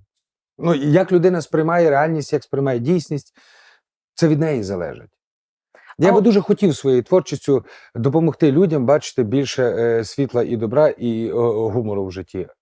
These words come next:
Speaker 1: Не знаю, наскільки мені це вдається, я, я би хотів, щоб так було. Ну, але це, знову ж таки, дуже індивідуальна річ.
Speaker 2: А оточення? Як ви підтримуєте своє близьке оточення? Свою сім'ю,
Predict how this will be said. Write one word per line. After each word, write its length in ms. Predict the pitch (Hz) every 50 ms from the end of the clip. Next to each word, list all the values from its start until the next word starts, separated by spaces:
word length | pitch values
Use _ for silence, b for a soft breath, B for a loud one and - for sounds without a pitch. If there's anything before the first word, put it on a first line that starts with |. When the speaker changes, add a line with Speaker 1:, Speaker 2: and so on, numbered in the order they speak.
| _ _ 127
Speaker 1:
Не 160 | 147 170 170
знаю, 180 | 165 170 156
наскільки 360 | 151 139 - - 156 - - 151
мені 120 | 147 135
це 120 | - -
вдається, 440 | 135 127 170 196 226 233 202 - -
я, 200 | 120 131 165 156 -
я 200 | - 123 147 175
би 80 | 170 160
хотів, 380 | - - 170 - - 165 117 101
щоб 200 | - 107 90 -
так 140 | 110 101
було. 360 | 95 98 98 95 92 90 85 - _ _ _ _ _ _ _ _ 175 - _ _ _ _ _ _ _ _
Ну, 140 | - 190 208 190 -
але 320 | 175 170 175 180 170 - - - _ _ _ _ -
це, 200 | - 156 151 143
знову 220 | 127 135 123 113
ж 60 | 104
таки, 140 | - - 117
дуже 280 | 107 139 151 131 127 120
індивідуальна 640 | 107 98 104 98 95 95 92 80 78 82 82 80
річ. 380 | 76 _ _ _ - - _ _ _ _ _ _ _ _ _ _ _ _ _ -
Speaker 2:
А 160 | - 233 247
оточення? 640 | 262 254 240 - 233 190 175 170 - - - 175 170
Як 260 | 170 180 214 233 - -
ви 80 | 214
підтримуєте 640 | - - 202 - - - 247 254 240 220 202 - 190
своє 340 | - - - 190 185 185 185
близьке 420 | 180 180 180 - - - - 165 165
оточення? 680 | 160 - - _ _ 175 160 160 - - - 170 165
Свою 300 | - - - 196 202 233
сім'ю, 580 | 240 - - 214 180 170 170 175 175 175 175